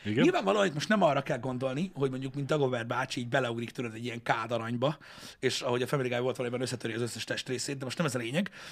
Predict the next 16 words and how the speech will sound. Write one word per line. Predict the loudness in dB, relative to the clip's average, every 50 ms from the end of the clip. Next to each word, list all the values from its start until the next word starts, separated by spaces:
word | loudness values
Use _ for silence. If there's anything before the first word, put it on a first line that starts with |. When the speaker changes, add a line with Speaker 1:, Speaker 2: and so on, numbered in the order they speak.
| -14 -16 -4
Speaker 2:
ö, | _ 4 6 6 6 2 -2 -8 -20 -2
hanem, | 4 4 6 6 6 2 0 -4 -12 _ _ _ _ _ _ _ _ _ _ _ _ _ _ _ _ -16 -16 _ -20 -20 -20 -20 -20 _ _
ö, | 2 2 2 2 0 -4 -10 -20 _ _ _ _ _ _ _ _
ugye | -6 -4 -4 -4 -6 -8 _
az | -2 -2
összes | -2 -2 -2 -4 -6 -4
részvény, | -2 -2 -2 -2 0 -2 -2 -2 -4
a | -6
cégek, | -6 0 0 0 0 0 -2 -2
stb. | 0 0 0 2 2 2 2 2
Tehát | 0 -2 -6 -6 -8 -2 0
ez | 2 6
nem | 8 8
Speaker 1:
Igen. | 10 10 8
Speaker 2:
zseppénz. | 6 4 0 -4 -4 -4 -4 -6 -6 -6 -10 4 6
De | 8 8 8 6 2 0